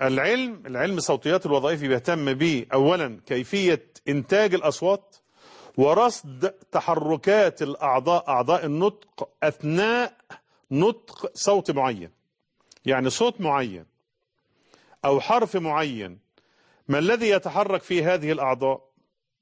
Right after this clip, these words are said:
إعجاز. واذكروا الله ذكرا كثيرا.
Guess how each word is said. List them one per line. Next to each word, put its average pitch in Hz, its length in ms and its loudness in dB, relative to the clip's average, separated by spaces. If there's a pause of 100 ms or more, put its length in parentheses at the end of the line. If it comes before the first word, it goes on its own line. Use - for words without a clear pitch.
(720)
إعجاز. 117 640 0 (1120)
واذكروا 135 420 0
الله 123 240 0
ذكرا 107 380 -6
كثيرا. - 320 -10